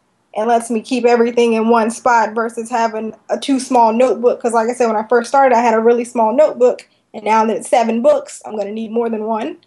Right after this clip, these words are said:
And then I would sometimes get scenes that I knew weren't in the book that I was writing, but I needed to write it somewhere. So I have notes on my, my iMac all over the place. I have notes in notebooks.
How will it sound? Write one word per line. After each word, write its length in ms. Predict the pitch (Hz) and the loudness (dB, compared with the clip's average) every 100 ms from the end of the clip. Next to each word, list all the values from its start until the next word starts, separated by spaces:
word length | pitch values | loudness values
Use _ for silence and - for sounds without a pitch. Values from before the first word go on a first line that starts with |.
| _ _ _ _ _ _ - - - _ _ _ _ - - - _ - - _ _ - | _ _ _ _ _ _ -14 -14 -14 _ _ _ _ -20 -20 -20 _ -8 -8 _ _ -2
And 140 | 247 | 2
then 160 | 247 247 | 4 4
I 120 | 226 | 2
would 120 | 226 | 2
sometimes 520 | - 254 254 254 240 214 | 0 0 2 0 0 -2
get 220 | 247 - | -4 -2
scenes 560 | - 262 254 269 302 | -4 -2 -2 -4 -2
that 160 | 254 233 | 0 0
I 140 | 220 | 0
knew 280 | 226 226 254 | 0 0 0
weren't 280 | 240 247 - | 0 0 0
in 120 | 247 | -2
the 80 | 233 | -2
book 240 | 220 240 | 0 0
that 80 | 247 | 0
I 100 | 220 | 0
was 140 | 220 208 | -2 -2
writing, 520 | 220 220 247 311 359 - _ _ _ _ 220 | 0 0 -2 -6 -10 -20 _ _ _ _ -2
but 180 | 233 | 2
I 100 | 226 | 2
needed 300 | 214 240 233 233 | 2 -2 -4 -4
to 100 | 220 | 0
write 260 | 220 214 | 2 2
it 120 | 233 - | -2 -2
somewhere. 600 | 247 233 240 247 311 - _ _ _ _ _ _ _ _ _ _ _ _ _ _ _ _ | -4 -2 -2 -2 -6 -12 _ _ _ _ _ _ _ _ _ _ _ _ _ _ _ _
So 140 | - 247 | -4 0
I 80 | 277 | 2
have 240 | 269 240 | 2 2
notes 460 | 226 247 269 - 226 | 0 2 0 0 -2
on 200 | 254 233 | 0 0
my, 460 | 226 214 208 185 - _ _ - | -2 -2 -4 -8 -12 _ _ -2
my 320 | 233 262 294 | 2 2 2
iMac 320 | 294 294 294 | 2 2 2
all 240 | 269 254 247 | 2 2 2
over 180 | 247 240 | 0 -4
the 80 | 240 | -6
place. 340 | 254 247 247 | -2 0 0
I 80 | 233 | -2
have 160 | 226 233 | -2 -2
notes 300 | 240 - 240 | -2 -2 -4
in 120 | 233 | 0
notebooks. 840 | 277 262 262 269 - - - - | 0 2 2 2 0 -10 -20 -20